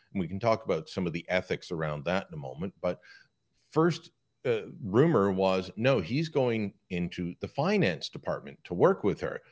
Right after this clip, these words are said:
I mean, that would have been even worse. Maybe they changed their mind after the rumors were reported on, uh, because that would completely undermine her. I, it's, this still does, but putting her,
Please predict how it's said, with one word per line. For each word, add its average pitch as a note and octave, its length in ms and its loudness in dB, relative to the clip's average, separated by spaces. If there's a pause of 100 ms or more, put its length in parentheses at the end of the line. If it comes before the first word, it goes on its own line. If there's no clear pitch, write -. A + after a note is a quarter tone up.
(140)
I - 40 -6
mean, G2+ 120 0
that D3+ 140 4
would E3 120 4
have F2+ 160 0
been G2 140 0
even D#2 360 -2
worse. G2+ 420 4
Maybe G#2 220 0
they F#2 140 2
changed G2+ 360 -2
their F#2 80 0
mind F2+ 300 0
after E2 300 -2
the D2 100 -8
rumors F2 480 -4
were D#2 300 -2
reported A#2+ 500 2
on, D#2 240 -2 (580)
uh, F#2+ 200 2 (420)
because C3 340 4
that C3+ 260 8
would G3+ 320 4
completely F#2 540 0
undermine C2+ 460 -6
her. - 240 -14 (260)
I, A#2+ 60 2
it's, A#2+ 280 -4
this F#3+ 280 6
still D3 260 4
does, F#2+ 640 4 (280)
but - 300 2
putting E3 280 2
her, B2+ 200 0